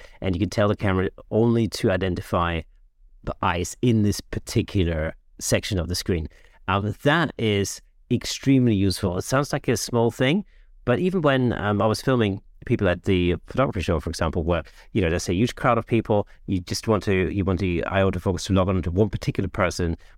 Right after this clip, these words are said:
whilst there's lots of other people coming in and out of the shot. Um, it means that the, the autofocus won't get confused,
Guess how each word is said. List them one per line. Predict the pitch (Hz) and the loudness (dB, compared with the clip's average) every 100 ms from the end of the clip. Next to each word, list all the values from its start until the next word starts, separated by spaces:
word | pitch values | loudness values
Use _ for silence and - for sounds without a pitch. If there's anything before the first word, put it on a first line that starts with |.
| - | 0
whilst | 95 - | 0 0
there's | 90 | -2
lots | - 131 | 0 2
of | 104 | 2
other | 98 87 | 0 0
people | 101 87 | 0 -2
coming | 87 98 90 | -2 -2 0
in | 92 | 0
and | 90 | 0
out | |
of | 80 | 0
the | 80 | -2
shot. | - - - - - - | -4 -4 -6 -20 -12 -2
Um, | 90 | -2
it | 98 98 | 0 0
means | 101 95 - | 0 0 0
that | 92 | -2
the, | 95 87 85 78 | 0 0 0 -2
the | - | 2
autofocus | 98 101 101 87 90 107 - | 2 2 0 0 -2 -6 -10
won't | 95 101 90 | 0 0 2
get | 107 - | 0 0
confused, | 104 - 104 95 - | -4 0 0 0 -2